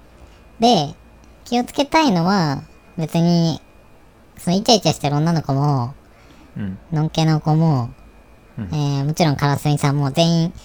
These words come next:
Speaker 1: 悪くないんで、
Speaker 2: うん。
Speaker 1: なんか、ね、あれですね。その、本とか読んで、
Speaker 2: うん。
Speaker 1: ちょっと自分の気持ちをどっか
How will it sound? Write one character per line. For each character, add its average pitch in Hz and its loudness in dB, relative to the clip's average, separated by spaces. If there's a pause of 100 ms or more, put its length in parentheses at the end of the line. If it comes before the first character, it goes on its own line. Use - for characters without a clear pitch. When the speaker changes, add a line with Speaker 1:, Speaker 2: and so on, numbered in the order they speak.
(320)
Speaker 1:
悪 208 2
く 151 0
な 147 2
い 135 2
ん 127 -2
で、 135 0 (480)
Speaker 2:
う 127 -4
ん。 92 -4 (1500)
Speaker 1:
な 247 -2
ん - -4
か、 127 -2 (920)
ね、 143 2 (1400)
あ 170 2
れ 185 2
で 175 -4
す 143 -4
ね。 127 -4 (360)
そ 160 0
の、 143 0
本 214 2
と 170 0
か 147 2
読 139 2
ん 131 0
で、 123 -2 (680)
Speaker 2:
う 110 -4
ん。 90 -6 (1120)
Speaker 1:
ち 190 -8
ょ - -2
っ - -6
と 156 -6
自 147 0
分 170 4
の 170 2
気 - -6
持 165 4
ち 160 2
を 160 2
ど 175 4
っ - -14
か 127 0